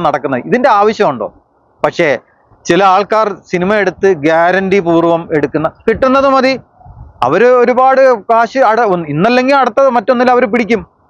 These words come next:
അതില് പക്ഷേ ഇതിനകത്ത് പാവങ്ങളായ കുറച്ച് പ്രൊഡ്യൂസർമാരുണ്ട്.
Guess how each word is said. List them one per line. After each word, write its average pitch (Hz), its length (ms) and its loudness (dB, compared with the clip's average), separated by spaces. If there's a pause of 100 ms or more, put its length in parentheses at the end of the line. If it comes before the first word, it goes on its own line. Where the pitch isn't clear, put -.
(240)
അതില് 208 300 2 (100)
പക്ഷേ 185 200 -2 (100)
ഇതിനകത്ത് 196 360 0 (360)
പാവങ്ങളായ 240 540 2 (200)
കുറച്ച് 165 280 -2 (100)
പ്രൊഡ്യൂസർമാരുണ്ട്. 165 840 -2